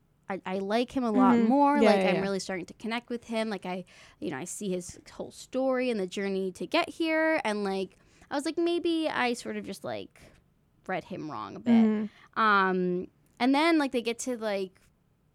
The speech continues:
Speaker 1: the live performance, which those are, like, extremely telling because sometimes they'll get there and it's, like, so awkward 'cause it's, it is just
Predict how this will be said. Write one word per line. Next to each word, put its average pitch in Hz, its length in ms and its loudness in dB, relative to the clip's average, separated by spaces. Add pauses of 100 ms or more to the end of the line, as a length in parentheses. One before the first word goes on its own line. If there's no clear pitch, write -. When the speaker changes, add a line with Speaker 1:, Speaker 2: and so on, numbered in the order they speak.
Speaker 1:
the 190 120 -6
live 196 800 -2
performance, 269 960 -2 (100)
which 202 320 -6 (640)
those 220 280 -2
are, 285 160 -2
like, 233 160 -6
extremely 180 600 -10
telling 139 600 -10 (180)
because 175 420 -8 (300)
sometimes 214 400 -10
they'll 208 100 -8
get 196 280 -12
there 185 500 -6
and 175 640 -6 (680)
it's, 190 240 -12
like, 185 140 -8
so 165 640 -6 (100)
awkward - 500 -10
'cause 214 160 -8
it's, 226 220 -4 (300)
it 311 140 -2
is 285 260 -2
just 196 640 -6